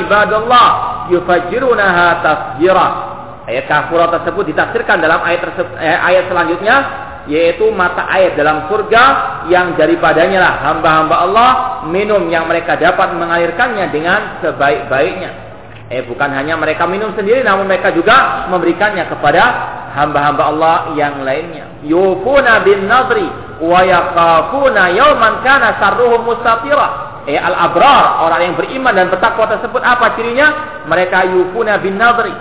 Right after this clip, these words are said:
mereka menepati nazar-nazarnya mereka. Eh, nazarnya untuk Allah Subhanahu wa taala.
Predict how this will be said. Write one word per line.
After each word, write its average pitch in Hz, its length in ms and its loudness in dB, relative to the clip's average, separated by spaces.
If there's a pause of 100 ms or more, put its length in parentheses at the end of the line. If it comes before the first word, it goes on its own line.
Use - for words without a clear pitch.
(160)
mereka 165 260 0
menepati 214 640 2
nazar-nazarnya 196 1200 2
mereka. 185 360 -6 (680)
Eh, 113 160 -4
nazarnya 151 600 0
untuk - 180 0
Allah 220 380 2
Subhanahu 208 320 2
wa 214 180 2
taala. 240 300 0